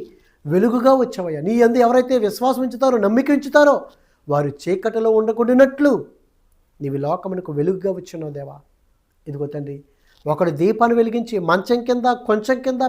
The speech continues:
పెట్టడని నువ్వు సెలవిస్తున్నావు. మా దీపాలని దీపస్తంభాల మీద పెట్టుకోవటానికి, మా దీపాల ప్రభా కొండ మీద ఉన్నటువంటి దీపంలాగా ఎలగటానికయ్యా.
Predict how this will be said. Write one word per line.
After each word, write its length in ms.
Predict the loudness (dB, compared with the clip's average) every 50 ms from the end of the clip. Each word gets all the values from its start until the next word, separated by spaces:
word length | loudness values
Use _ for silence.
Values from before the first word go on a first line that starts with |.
| -2 0 0
పెట్టడని 400 | 0 0 0 2 2 2 2 2
నువ్వు 140 | 0 -4 -4
సెలవిస్తున్నావు. 520 | -4 -4 -4 -6 -8 -12 -16 -16 -16 -18 -20 _ _ _ _ _ _ _ _ _ _ _ -6 -4
మా 80 | -4 -4 -2
దీపాలని 460 | -2 -4 -4 -4 -4 -4 -4 -4 -4 -4 -4 -6
దీపస్తంభాల 560 | -6 -6 -8 -8 -6 -6 -4 -2 -2 -4 -4 -4
మీద 80 | -6 -6 -8
పెట్టుకోవటానికి, 560 | -10 -12 -12 -14 -14 -12 -12 -14 -14 -16 -20 -20 _ _ _ _ _ 2
మా 120 | 2 2 4 4
దీపాల 300 | 2 4 4 4 4 4 4 2
ప్రభా 200 | 2 4 4 2 2 -2 -12 -20 _ 2 4
కొండ 200 | 4 6 6 6 8 8
మీద 100 | 8 6 6
ఉన్నటువంటి 300 | 4 2 2 0 0 0 4 6
దీపంలాగా 640 | 6 6 6 6 6 6 6 6 4 4 2 0 -2 -4 -10 _ _ _ _ _ _ _ _ -12
ఎలగటానికయ్యా. 640 | -10 -8 -8 -8 -8 -10 -12 -12 -12 -14 -16 -16